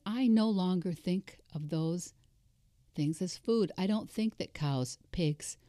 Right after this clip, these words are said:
chickens, or animals in general are food.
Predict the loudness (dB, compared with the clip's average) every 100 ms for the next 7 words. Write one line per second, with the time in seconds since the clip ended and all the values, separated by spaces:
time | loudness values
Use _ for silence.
0 | -20 _ _ -4 -2 2 2 2 -2 -16
1 | _ _ _ _ _ _ -6 -4 2 4
2 | 4 4 2 2 4 2 2 4 4 0
3 | _ _ -4 -4 -4 -4 -2 -4